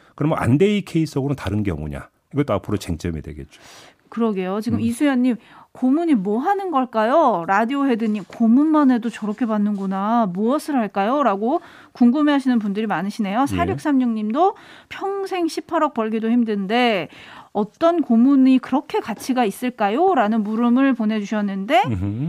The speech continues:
Speaker 2: 본인이 밝힌 바에 의하면 김앤장의 도움을 필요로 하는 외국의 큰 회사들에게 대한민국 기업 환경 등을 설명하고 투자를 설득하는 일을 변호사들과 같이 했다.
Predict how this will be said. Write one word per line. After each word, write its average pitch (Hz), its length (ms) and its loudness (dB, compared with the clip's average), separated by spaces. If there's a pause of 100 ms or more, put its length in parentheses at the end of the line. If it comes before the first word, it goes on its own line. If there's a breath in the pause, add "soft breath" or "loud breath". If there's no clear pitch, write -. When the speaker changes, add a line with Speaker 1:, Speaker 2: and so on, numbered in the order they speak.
(160)
Speaker 2:
본인이 302 340 2
밝힌 240 320 -2
바에 226 240 0
의하면 190 720 2 (280 loud breath)
김앤장의 285 760 2
도움을 277 480 2
필요로 330 460 0
하는 262 380 2
외국의 226 600 -2
큰 403 360 -6
회사들에게 254 1000 -2 (300 soft breath)
대한민국 240 680 0
기업 233 360 -2
환경 349 500 -2
등을 220 280 -2
설명하고 359 1000 0 (340 soft breath)
투자를 339 560 0
설득하는 330 840 -2
일을 262 360 -2
변호사들과 214 920 -2
같이 - 380 -10
했다. - 420 -6